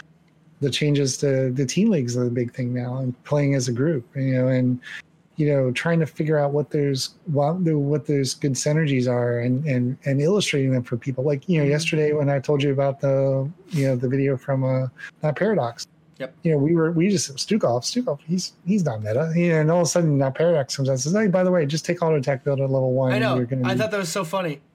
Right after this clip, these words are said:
Speaker 2: Like, it was, it was really cool. I was like, like, as soon as you saw the video, I was like, "Huh."
Speaker 1: Yeah,
Speaker 2: Tapping
Speaker 1: yeah.
Speaker 2: damage as, right? I was like, "This is cool."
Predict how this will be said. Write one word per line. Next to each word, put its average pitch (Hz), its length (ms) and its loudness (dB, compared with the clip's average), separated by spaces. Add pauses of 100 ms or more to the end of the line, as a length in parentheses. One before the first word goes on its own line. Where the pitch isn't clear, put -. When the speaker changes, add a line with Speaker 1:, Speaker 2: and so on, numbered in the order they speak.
(120)
Speaker 2:
Like, 180 160 -4
it 175 140 -4
was, 175 140 -6
it 190 80 -10
was 185 160 -6
really 214 160 -2
cool. 214 200 -2
I 156 60 0
was 160 140 -2
like, - 120 -12 (520)
like, 180 80 -2
as 170 80 -2
soon 240 80 -2
as 190 100 -4
you 185 60 -4
saw 196 80 -4
the 175 80 -6
video, 180 180 -6
I 147 40 -4
was 135 80 -8
like, - 220 -14
"Huh." 139 520 -10 (800)
Speaker 1:
Yeah, 160 120 0
Speaker 2:
Tapping 220 300 -2
Speaker 1:
yeah. 165 80 0
Speaker 2:
damage 143 640 -8
as, 147 300 -12 (400)
right? 185 240 -4
I 208 80 -2
was 196 100 -2
like, 180 180 -4
"This 190 160 -8
is 160 120 -8
cool." 143 360 -14